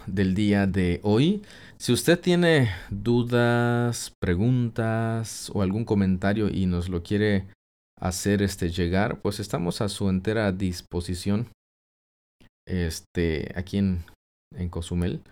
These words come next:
Si no vive en Cozumel y se toma unas vacaciones, acompáñenos, aquí los esperamos.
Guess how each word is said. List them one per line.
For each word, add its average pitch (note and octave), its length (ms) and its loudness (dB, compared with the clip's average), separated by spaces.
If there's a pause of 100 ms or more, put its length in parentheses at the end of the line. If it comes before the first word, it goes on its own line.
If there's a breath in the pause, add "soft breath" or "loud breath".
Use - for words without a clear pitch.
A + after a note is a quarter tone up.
(920)
Si F#2 300 -2
no G2 120 4
vive G2+ 200 4
en F#2+ 60 2
Cozumel F#2 400 0
y F2+ 120 0
se F2 100 -4
toma F#2 160 -2
unas F2+ 140 0
vacaciones, G2 640 -4
acompáñenos, F#2+ 720 -2
aquí E2+ 160 -8
los G2 200 -4
esperamos. F2 680 -4